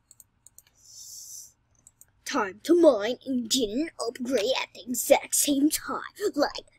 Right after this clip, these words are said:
totally. Seriously? I feel like I'm being watched.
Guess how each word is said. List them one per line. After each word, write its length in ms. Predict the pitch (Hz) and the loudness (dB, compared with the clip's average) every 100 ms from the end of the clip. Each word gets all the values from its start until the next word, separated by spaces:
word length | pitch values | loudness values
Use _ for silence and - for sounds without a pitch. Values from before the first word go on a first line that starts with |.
| - | -4
totally. 800 | - - 247 262 220 - - - _ _ - - - _ _ _ _ _ _ _ _ _ _ _ - - _ _ _ _ _ - | -4 2 4 6 4 -6 -18 -20 _ _ -20 -20 -20 _ _ _ _ _ _ _ _ _ _ _ -20 -20 _ _ _ _ _ -20
Seriously? 720 | - - - - - 262 269 _ _ - _ _ - _ - _ _ - - _ _ _ - _ _ _ _ _ _ _ - - _ _ _ _ - - - _ _ - - - _ _ _ - - _ _ - | -18 -12 -12 -12 -14 -14 -18 _ _ -20 _ _ -20 _ -20 _ _ -20 -20 _ _ _ -20 _ _ _ _ _ _ _ -20 -20 _ _ _ _ -20 -20 -20 _ _ -20 -20 -20 _ _ _ -20 -20 _ _ -20
I 40 | - - - | -20 -20 -10
feel 240 | - - | -6 -6
like 200 | - - | -8 -10
I'm 100 | - | -8
being 320 | - - - - | -6 -6 -8 -8
watched. 960 | - - - - - - - - - | -2 -2 -2 0 2 2 2 -4 -6